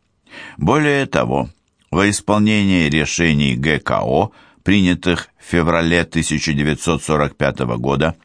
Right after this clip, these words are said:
работа всех силовых структур и ведомств в странах так называемой народной демократии якобы находилась под неусыпным контролем аппарата советских советников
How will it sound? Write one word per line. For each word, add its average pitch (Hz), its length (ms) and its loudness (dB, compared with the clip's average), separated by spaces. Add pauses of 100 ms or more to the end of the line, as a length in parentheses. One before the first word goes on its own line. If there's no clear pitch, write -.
(500)
работа 95 600 0
всех 131 380 -2
силовых 110 520 0
структур - 760 -2
и 87 140 2
ведомств 85 800 0
в - 80 -16
странах 82 580 0
так 80 200 -2
называемой 73 800 0
народной 71 560 0
демократии 67 920 -2 (340)
якобы 82 760 0 (440)
находилась 104 760 0
под 104 240 -2
неусыпным 98 800 0
контролем 92 800 0 (280)
аппарата 87 680 0
советских 82 680 -2
советников 76 880 -2